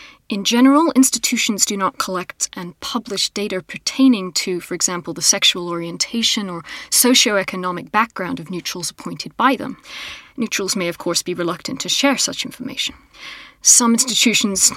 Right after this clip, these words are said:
don't publish information about age. Data is thankfully increasingly available about gender, but less data seems to be available about the ethnicity and nationality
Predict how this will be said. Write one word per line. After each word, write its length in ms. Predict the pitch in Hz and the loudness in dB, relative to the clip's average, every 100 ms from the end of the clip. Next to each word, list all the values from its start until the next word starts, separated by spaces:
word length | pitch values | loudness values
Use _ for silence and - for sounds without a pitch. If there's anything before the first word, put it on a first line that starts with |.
| - | 0
don't 220 | 214 202 | -2 -2
publish 380 | - 190 185 - | -4 -4 -2 -4
information 420 | 175 180 175 - | -4 -4 -2 -2
about 220 | 175 170 - | -4 -6 -2
age. 500 | 254 - - - - _ - - - | -2 -2 -6 -6 -6 _ -20 -20 -4
Data 300 | 285 349 359 | 4 6 8
is 240 | 285 226 - | 8 8 6
thankfully 440 | 220 226 202 185 | 4 2 0 -2
increasingly 520 | 185 - 247 220 185 | 0 4 4 4 0
available 360 | 180 170 170 170 | -2 -2 -2 -4
about 220 | 165 170 | -4 -4
gender, 500 | - 254 339 147 117 - _ | 2 4 4 2 -6 -14 _
but 180 | 214 208 _ _ - | 0 0 _ _ -2
less 240 | 285 - | 0 2
data 200 | 247 208 | 2 2
seems 300 | 202 214 202 | 0 0 -2
to 60 | - | -2
be 100 | 185 | -2
available 380 | 180 185 175 175 | 0 0 -2 -4
about 280 | 175 175 | -6 -8
the 160 | - 175 185 | -8 -8 -10
ethnicity 720 | 151 190 190 - 170 175 - | -10 -4 0 0 0 -6 -6
and 160 | 226 208 | -6 -4
nationality 760 | 180 - 190 226 220 - - | 2 2 4 2 2 -2 -8